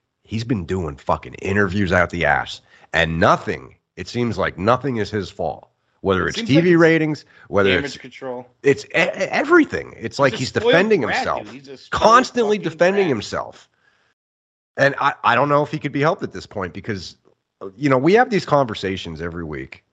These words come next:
Speaker 1: and we know who's backstage. We know the veterans that are back there. And it just keeps getting worse.
Speaker 2: Mm-hmm.
Speaker 1: T V ratings, attendance, and now Andrade and Sammy Andrade's gone, I guess.
Speaker 2: Well, the pay-per-view buys were down.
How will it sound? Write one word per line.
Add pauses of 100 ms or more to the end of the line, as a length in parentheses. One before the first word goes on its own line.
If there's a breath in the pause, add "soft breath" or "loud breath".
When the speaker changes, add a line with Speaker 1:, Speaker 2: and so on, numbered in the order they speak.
(320)
Speaker 1:
and
we
know
who's
backstage.
We
know
the
veterans
that
are
back
there. (500)
And
it
just
keeps
getting
worse. (360)
Speaker 2:
Mm-hmm.
Speaker 1:
T
V
ratings,
attendance,
and
now
Andrade
and
Sammy
Andrade's
gone,
I
guess. (160 soft breath)
Speaker 2:
Well,
the
pay-per-view
buys
were
down.